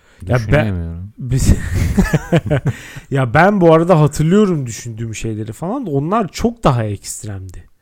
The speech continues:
Speaker 1: Şimdi çok daha modere bir insanım. Hayal gücümde bile. Ya bu arada hakikaten olgunlaşma ve yaşlanma bunu getiriyor.
Speaker 2: Evet, çünkü diğer türlüsünün psikolojin kaldırmaz.
Speaker 1: Kesinlikle.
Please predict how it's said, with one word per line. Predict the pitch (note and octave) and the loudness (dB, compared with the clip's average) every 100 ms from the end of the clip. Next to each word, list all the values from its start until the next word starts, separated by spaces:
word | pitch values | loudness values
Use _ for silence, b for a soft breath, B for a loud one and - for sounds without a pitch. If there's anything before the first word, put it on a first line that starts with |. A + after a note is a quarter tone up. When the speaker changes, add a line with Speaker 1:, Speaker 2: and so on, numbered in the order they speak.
| b b b b b | b b b b b
Speaker 1:
Şimdi | - - G3+ A#3+ | -12 -4 -4 -2
çok | A#3 B3+ F#3+ | 2 2 4
daha | E3+ D#3 G#3 A#3+ | 2 4 2 0
modere | F#3+ E3+ F#3 E3+ F3+ F#3+ D#3 | -2 0 2 2 4 2 2
bir | C#3+ C3 G#2 A2 - - | -2 -2 -4 -14 -20 -8
insanım. | C#3+ C3 B2 B2+ B2+ | -6 -4 -6 -6 -4
Hayal | B2 D#3 F3+ F#3 | 2 6 6 6
gücümde | E3+ D3 F3 F3+ F#3 | 2 0 0 4 4
bile. | F3 B2 G2+ - _ B B B B - | 6 0 -2 -12 _ B B B B 2
Ya | D#3 | 4
bu | D3+ A#3+ | 8 8
arada | D#4 G#3 | 8 6
hakikaten | G#3+ - F#3 D#3+ | 6 4 2 4
olgunlaşma | E3+ D#3+ E3 F#3+ G#3 F#3+ C4 | 4 2 2 0 0 0 2
ve | G3+ | 4
yaşlanma | D3 C#3+ - F#3 F#3 G3+ F#3 | 6 4 0 -2 0 0 0
bunu | F#3+ F#3 | 0 0
getiriyor. | F3 - F3 D#3+ A#2+ - _ _ _ _ _ - | 0 0 0 0 -2 -6 _ _ _ _ _ 0
Speaker 2:
Evet, | C#3+ C#3+ | 2 2
çünkü | F3+ F#3+ | 0 0
diğer | A#2+ C#3 F#3 F#3 | 0 2 2 2
türlüsünün | - F3+ E3+ - F#3+ F#3+ | 0 -2 -4 -4 -4 -4
psikolojin | - C#3+ - E3 D3+ F3 E3 | -4 -6 -2 -2 -2 -2 2
kaldırmaz. | C#3 C3+ B2 C3 C3 A2+ - - | 4 4 2 0 0 -2 0 2
Speaker 1:
Kesinlikle. | F#3+ - A#3 B3 - A#2+ | 2 0 0 -2 -2 -6